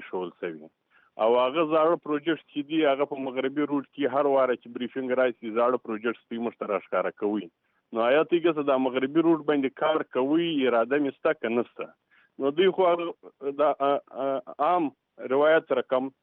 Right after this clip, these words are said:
چې بالکل دا کار پر شروع دی، مال کم ځای کې کار شروع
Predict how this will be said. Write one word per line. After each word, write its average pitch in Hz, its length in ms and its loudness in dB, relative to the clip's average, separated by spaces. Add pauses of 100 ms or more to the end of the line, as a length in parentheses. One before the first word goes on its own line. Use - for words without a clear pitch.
(300)
چې 139 220 -8
بالکل 170 380 -2
دا 165 60 4 (140)
کار 165 240 2
پر 135 160 -8
شروع 165 300 -2
دی، 151 100 -6
مال 175 180 2 (120)
کم 226 160 0
ځای 120 160 -2
کې - 180 -12
کار 90 220 0
شروع 85 260 -12